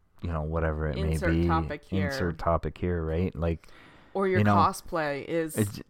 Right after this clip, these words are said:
Speaker 1: yeah, your
Speaker 2: on
Speaker 1: cosplay is
Speaker 2: point.
Speaker 1: on point, you know, like,
Speaker 2: She's
Speaker 1: not
Speaker 2: one of the reasons why I wanna learn how to sew.
Speaker 1: And not,
Speaker 2: <laughs>
Speaker 1: I'm gonna be like, you know, honestly, like,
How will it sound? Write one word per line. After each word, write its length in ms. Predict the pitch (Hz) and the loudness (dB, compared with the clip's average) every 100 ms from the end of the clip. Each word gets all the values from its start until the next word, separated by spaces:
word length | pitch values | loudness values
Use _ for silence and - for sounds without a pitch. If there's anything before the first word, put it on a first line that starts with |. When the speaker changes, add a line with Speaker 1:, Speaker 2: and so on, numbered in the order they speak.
| - | -8
Speaker 1:
yeah, 180 | 98 110 | 2 4
your 160 | 113 90 | 4 4
Speaker 2:
on 60 | 95 | 4
Speaker 1:
cosplay 560 | 92 107 - 92 87 85 | 4 4 2 4 6 4
is 120 | 85 | 2
Speaker 2:
point. 100 | - | 2
Speaker 1:
on 220 | 90 82 | 2 0
point, 500 | - 95 98 82 - | 0 0 0 0 -2
you 80 | 92 | 0
know, 280 | 90 87 101 | 2 2 0
like, 220 | 92 90 | 0 0
Speaker 2:
She's 120 | 151 101 | 2 6
Speaker 1:
not 120 | 104 | 6
Speaker 2:
one 80 | 104 | 6
of 40 | |
the 40 | - | 2
reasons 360 | 220 262 240 | -4 -4 -4
why 140 | 202 196 | 0 0
I 40 | |
wanna 220 | 190 190 | 0 -2
learn 200 | 185 185 180 | 0 -2 -4
how 100 | 170 | -10
to 80 | |
sew. 420 | - - 247 180 104 | -10 -6 -4 -2 4
Speaker 1:
And 160 | 120 | 6
not, 280 | 117 113 107 - - | 8 8 6 0 -4
Speaker 2:
<laughs> 360 | - 349 - 113 | 2 2 4 4
Speaker 1:
I'm 100 | - | 6
gonna 200 | 107 202 | 6 6
be 80 | 107 | 6
like, 180 | 101 98 - _ - | 6 4 -2 _ 2
you 80 | |
know, 180 | 107 104 101 | 4 4 4
honestly, 480 | 113 113 - 92 | 4 4 2 0
like, 400 | 92 95 92 87 | 4 2 2 -2